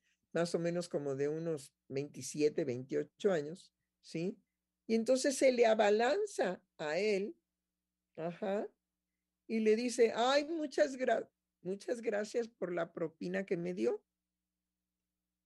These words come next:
Pero él en ese abrazo con los senos de la podóloga se erectó. Señores, oigan esto,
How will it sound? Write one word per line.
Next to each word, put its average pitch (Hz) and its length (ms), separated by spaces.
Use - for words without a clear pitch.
Pero 226 340
él 311 280
en 269 320
ese 285 320
abrazo 233 760
con 175 240
los 175 180
senos 226 600
de 160 120
la 170 260
podóloga 175 680
se 240 420
erectó. 233 680
Señores, 196 520
oigan 175 300
esto, - 340